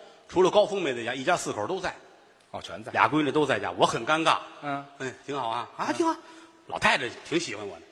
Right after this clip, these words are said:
Speaker 2: 哦。
Speaker 1: “快来，快来，哟，这身都湿了，快，快，快。”
Speaker 2: 嗯。
Speaker 1: “给换个背心儿吧。”
Speaker 2: 嗯。
Speaker 1: 穿高峰的那个。
Speaker 2: 嗯。
Speaker 1: 高峰的破背心儿到这儿。
Speaker 2: 他个儿高。
Speaker 1: 啊，换衣服，“吃饭吧。”
Speaker 2: 嗯。
Speaker 1: 吃完饭聊会儿天儿吧。
Speaker 2: 嗯。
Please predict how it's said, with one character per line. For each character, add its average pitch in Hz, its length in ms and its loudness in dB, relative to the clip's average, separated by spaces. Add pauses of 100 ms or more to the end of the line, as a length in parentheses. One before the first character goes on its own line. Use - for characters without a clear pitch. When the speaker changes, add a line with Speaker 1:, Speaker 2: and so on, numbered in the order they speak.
(120)
Speaker 2:
哦。 95 160 -4
Speaker 1:
“快 - 80 0
来， 311 100 2
快 285 120 0
来， 285 80 0
哟， 254 140 2
这 214 80 2
身 247 200 2
都 254 100 2
湿 254 160 0
了， 240 60 2
快， 302 120 2
快， 320 120 4
快。” 320 120 2 (260)
Speaker 2:
嗯。 151 260 -8
Speaker 1:
“给 185 80 -4
换 247 200 4
个 240 60 -2
背 247 100 4
心 254 120 4
儿 302 40 10
吧。” 277 120 4 (260)
Speaker 2:
嗯。 139 160 -6
Speaker 1:
穿 185 160 -4
高 208 160 8
峰 214 160 6
的 202 60 8
那 170 100 8
个。 120 100 0 (320)
Speaker 2:
嗯。 110 60 -16 (160)
Speaker 1:
高 127 80 -10
峰 117 160 -6
的 117 60 -4
破 113 180 -4
背 107 160 -4
心 127 100 -2
儿 131 40 0
到 127 120 4
这 123 120 0
儿。 - 80 0 (1200)
Speaker 2:
他 156 140 4
个 165 120 -2
儿 131 60 0
高。 147 160 -6 (180)
Speaker 1:
啊， 95 220 -4 (440)
换 101 200 -2
衣 113 80 -2
服 101 140 -10
，“吃 262 140 -2
饭 302 160 6
吧。” - 160 6 (280)
Speaker 2:
嗯。 117 140 -14 (260)
Speaker 1:
吃 - 140 -6
完 127 160 4
饭 117 240 0 (240)
聊 113 140 -2
会 123 100 -4
儿 101 60 -6
天 143 120 6
儿 147 80 10
吧。 110 160 2 (220)
Speaker 2:
嗯。 104 160 -12